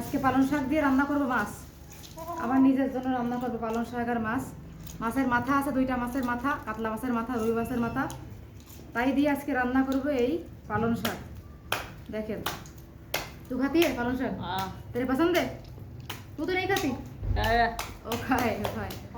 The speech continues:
Speaker 1: সানিও খায় বলতেছে। দেখো পালং শাক এই যে সুন্দর আছে, মাশাআল্লাহ, তাজা পাইছি। পাকিস্তানের শাক অনেক তাজা হয়, বাকি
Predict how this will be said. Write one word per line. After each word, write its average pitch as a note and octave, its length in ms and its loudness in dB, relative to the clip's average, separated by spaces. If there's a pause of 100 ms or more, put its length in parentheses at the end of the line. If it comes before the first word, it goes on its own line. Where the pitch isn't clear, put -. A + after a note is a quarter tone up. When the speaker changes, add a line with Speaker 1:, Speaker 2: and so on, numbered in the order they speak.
(280)
Speaker 1:
সানিও A#3 320 0
খায় B3 180 0
বলতেছে। A3+ 300 -2 (920)
দেখো G#3 260 -4
পালং G#3 280 0
শাক G3+ 220 -4
এই F#3 120 -6
যে F3+ 60 -8 (800)
সুন্দর C4 300 6
আছে, B3+ 140 -4 (400)
মাশাআল্লাহ, F#3+ 400 -10 (640)
তাজা G#3+ 280 0
পাইছি। A3+ 260 -2 (960)
পাকিস্তানের D4+ 440 4
শাক C#4+ 220 4
অনেক D4 180 4
তাজা A#3 220 4
হয়, G3+ 180 0
বাকি A3+ 140 -2